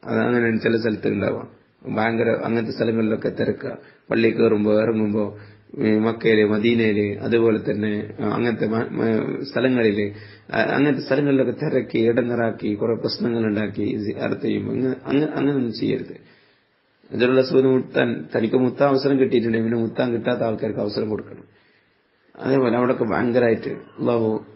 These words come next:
നമ്മളൊക്കെ, ഏഹ്, അത് അങ്ങനത്തെ കാര്യങ്ങളിൽ നന്മ തനിക്ക് കിട്ടണമെന്ന് ആഗ്രഹിക്കാം,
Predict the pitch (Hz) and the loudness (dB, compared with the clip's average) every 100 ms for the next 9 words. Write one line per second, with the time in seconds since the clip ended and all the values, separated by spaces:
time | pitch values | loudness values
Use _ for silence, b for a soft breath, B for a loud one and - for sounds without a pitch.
0 | _ 143 107 104 117 117 - - 120 127 | _ -6 -2 0 0 0 0 2 2 2
1 | 127 - - - 131 - 139 143 139 131 | 0 2 2 2 0 2 2 0 0 0
2 | 135 139 127 113 120 143 165 165 - - | 2 2 2 0 0 2 0 -2 -8 -16
3 | 92 151 127 147 160 247 170 160 151 139 | -8 -2 0 0 0 0 0 2 2 2
4 | 139 135 127 113 143 107 | 0 -2 -2 -4 -4 -6